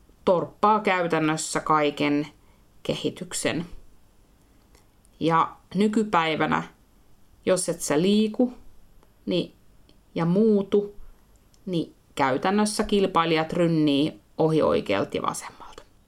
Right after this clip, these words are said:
Sellaista vaihtoehtoa ei vaan enää ole, et vois olla stabiilissa tilassa.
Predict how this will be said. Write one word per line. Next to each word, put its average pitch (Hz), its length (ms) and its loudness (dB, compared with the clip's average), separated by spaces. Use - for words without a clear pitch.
Sellaista 175 460 0
vaihtoehtoa 175 800 0
ei 180 200 2
vaan 170 220 4
enää 160 340 0
ole, 160 280 0
et - 220 -2
vois 151 460 0
olla 151 240 2
stabiilissa 165 720 -2
tilassa. 139 500 -4